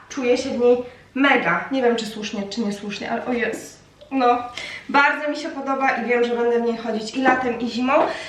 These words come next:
I jeszcze coś, co mnie bardzo zaskoczyło, chociaż to wiskoza, to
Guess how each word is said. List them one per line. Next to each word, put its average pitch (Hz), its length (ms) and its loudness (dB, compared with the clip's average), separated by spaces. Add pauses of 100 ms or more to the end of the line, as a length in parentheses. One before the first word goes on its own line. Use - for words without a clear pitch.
(140)
I 247 80 4
jeszcze 330 320 4
coś, 311 160 -4
co 302 120 -4
mnie 262 160 2
bardzo 285 280 4
zaskoczyło, 262 760 4
chociaż 359 380 2
to 359 120 4
wiskoza, 277 420 4
to - 80 -4